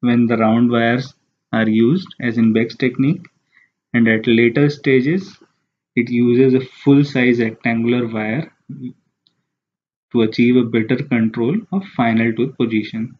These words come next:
As you can see here, this is a tip edge bracket system. We can use a round wire also or rectangular wire also with this bracket system. So this is the pic-,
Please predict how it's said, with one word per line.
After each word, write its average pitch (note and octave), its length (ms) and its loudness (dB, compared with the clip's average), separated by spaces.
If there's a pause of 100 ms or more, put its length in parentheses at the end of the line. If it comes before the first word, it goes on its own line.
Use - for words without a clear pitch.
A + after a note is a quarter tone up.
(100)
As A2+ 140 -4
you A2+ 120 -2
can A#2+ 160 -2
see B2 420 2
here, C#3 240 0 (1120)
this A#2+ 200 0
is B2 140 2
a A#2 100 -2 (200)
tip B2 240 0 (140)
edge A#2+ 300 -2
bracket A#2 520 -6
system. D#3+ 560 -4 (1200)
We B2 140 2
can B2 240 4
use B2+ 300 6
a A#2+ 120 2
round A#2 380 0
wire B2+ 260 -2
also C3 460 -4 (160)
or C#3+ 100 -2
rectangular A2+ 640 -2
wire A2+ 300 -6
also A2+ 320 -6
with A2+ 220 -4
this F3+ 180 -4
bracket - 460 -10
system. - 400 -12 (160)
So A#2 180 -12
this A2+ 240 -6
is B2 140 -4
the A#2 100 -6
pic-, - 260 -10